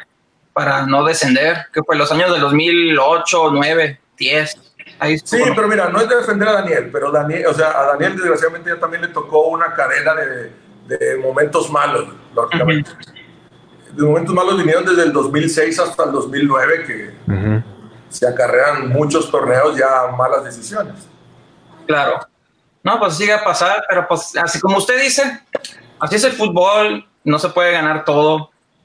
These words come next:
Speaker 1: pero más que nada, pues la carrera de uno puede ser difícil, puede ser grande, o sea, todo depende de cómo uno lo tome y cómo uno tome los triunfos, la disciplina, todo.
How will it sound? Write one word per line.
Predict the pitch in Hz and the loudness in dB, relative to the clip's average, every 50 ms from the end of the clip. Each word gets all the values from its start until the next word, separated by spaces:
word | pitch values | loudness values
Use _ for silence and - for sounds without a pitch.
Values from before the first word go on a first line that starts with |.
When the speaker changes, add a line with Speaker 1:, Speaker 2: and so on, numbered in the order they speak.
| _ _ _ | _ _ _
Speaker 1:
pero | - 151 139 135 | -2 0 0 2
más | 139 143 143 - | 0 0 -2 -2
que | - 156 | -2 -2
nada, | 147 143 143 143 151 156 151 147 143 139 127 - - - | -2 -2 0 0 0 0 0 0 0 -2 -4 -6 -8 -10
pues | - - - - - - - - - - - - | -12 -12 -12 -12 -14 -14 -18 -20 -20 -20 -6 -2
la | 156 156 151 | -2 -2 0
carrera | 156 151 156 156 160 170 175 170 165 151 143 - - - 135 - | -2 0 0 2 2 2 2 2 0 0 0 -2 -4 -6 -4 -2
de | 151 151 | 0 2
uno | 147 156 160 165 170 165 - | 2 2 2 2 2 0 2
puede | - 160 156 160 160 156 156 | 2 2 4 4 4 2 0
ser | 151 - 160 151 151 151 143 | 0 0 0 0 2 0 -2
difícil, | 147 139 - 151 - - 165 160 156 151 | -4 -4 -4 -4 -2 2 2 2 2 2
puede | - 151 147 151 | 2 2 2 2
ser | 151 - 156 151 147 147 139 131 | 2 2 2 2 2 2 0 0
grande, | 123 135 131 143 151 151 151 151 147 147 147 | -2 0 0 0 0 0 0 2 2 2 2
o | 147 | 0
sea, | 151 143 - | -2 -2 0
todo | 131 127 143 170 | 2 2 4 2
depende | 170 - - 175 175 170 | 2 0 0 -2 -2 -2
de | 170 | 0
cómo | - 160 170 170 165 | 2 2 4 4 4
uno | 160 165 170 | 4 4 2
lo | 160 147 - | 2 2 0
tome | - 156 160 170 170 165 151 | 0 0 2 2 2 0 0
y | 151 | 0
cómo | - 151 151 160 160 156 156 | 2 2 4 4 6 6 6
uno | 156 160 160 160 160 151 156 | 4 4 4 4 2 2 2
tome | 160 156 160 165 160 | 0 2 2 2 2
los | 147 139 131 131 - - | 2 2 2 2 2 0
triunfos, | 175 170 165 156 - 165 156 156 - - - - - - _ _ _ _ _ _ | 0 0 0 2 2 0 0 -2 -4 -12 -20 -20 -20 -20 _ _ _ _ _ _
la | - 147 | -2 0
disciplina, | 139 139 - - 143 - 151 165 165 160 - - | 0 0 0 -2 0 0 2 2 2 2 2 2
todo. | 156 156 160 175 185 | 4 4 4 4 4